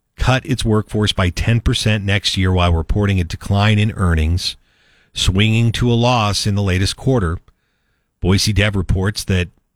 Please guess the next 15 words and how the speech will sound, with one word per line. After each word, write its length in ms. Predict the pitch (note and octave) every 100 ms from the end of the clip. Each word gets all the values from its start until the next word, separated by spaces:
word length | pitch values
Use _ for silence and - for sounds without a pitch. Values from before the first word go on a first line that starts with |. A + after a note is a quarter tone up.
| _ _
December 460 | - G2+ G#2+ A#2+ - -
twenty-first, 840 | A2 A2 A#2 A2+ - D#2+ E2 -
the 60 |
company 380 | - G2 G2+ G#2+
announced 400 | G#2 E2+ F2 -
a 40 | C#2+
restructure 600 | C#2 - A2+ B2+ C3+ A#2+
plan 360 | - A#2 A#2
in 100 | A2
response 540 | A2 - - G2 G2 -
to 100 | F2
challenging 560 | - F#2 A#2 A#2+ B2
industry 320 | A#2+ A#2 - A#2+
conditions. 680 | C3 A2 F#2+ G2+ G2+ - - - - _ _ _ _ _ _ _
And 160 | -